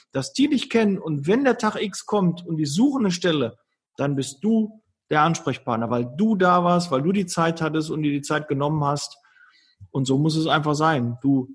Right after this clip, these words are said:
sähst jetzt, du machst jetzt deinen Garten fertig und wartest, dass der Sommer kommt, die Sonne, der Regen und zack, dann kannst du auch deine schöne Ernte einfahren.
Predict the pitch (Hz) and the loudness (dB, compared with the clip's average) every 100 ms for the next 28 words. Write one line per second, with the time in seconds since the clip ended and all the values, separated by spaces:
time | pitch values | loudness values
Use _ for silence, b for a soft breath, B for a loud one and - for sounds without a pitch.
0 | - 117 165 214 - 175 185 180 160 151 | -16 -2 2 2 0 -2 -2 -4 -4 -2
1 | 160 - 180 - 180 175 151 151 151 160 | -2 -2 -6 -4 0 0 2 2 2 -4
2 | - 143 143 147 - 143 131 147 165 - | -2 -2 -2 -6 -6 -6 0 0 0 -4
3 | 139 127 120 160 180 175 175 165 160 131 | -4 -4 -2 0 2 0 0 -2 0 -4
4 | 123 151 180 180 180 B B B 135 127 | 0 0 2 2 0 B B B -2 2
5 | 175 185 170 165 - 147 139 - - 165 | 4 4 0 -2 -6 -6 -6 -8 -4 -4
6 | - 139 131 143 - 98 123 127 127 123 | -4 -6 -6 -6 -6 -6 -6 -6 -6 -4
7 | - 156 143 120 131 131 87 117 117 - | 0 0 0 -2 -4 -2 -2 -2 -6 -10
8 | - | -12